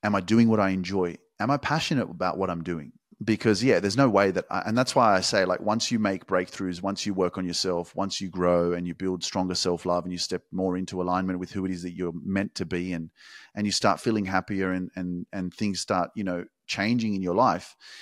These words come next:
then you'll feel it and it will make sense to you.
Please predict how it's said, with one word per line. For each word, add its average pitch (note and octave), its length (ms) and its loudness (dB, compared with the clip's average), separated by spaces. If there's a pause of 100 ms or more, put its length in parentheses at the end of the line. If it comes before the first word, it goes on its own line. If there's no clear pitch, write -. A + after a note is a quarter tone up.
(380)
then G#2 640 4 (400)
you'll A#2+ 180 4
feel F3+ 320 4
it - 100 -2 (100)
and G2+ 120 0
it G#2+ 40 4
will G#2+ 100 2
make A2+ 240 0
sense D3+ 320 0
to - 120 -4
you. F#2 140 -6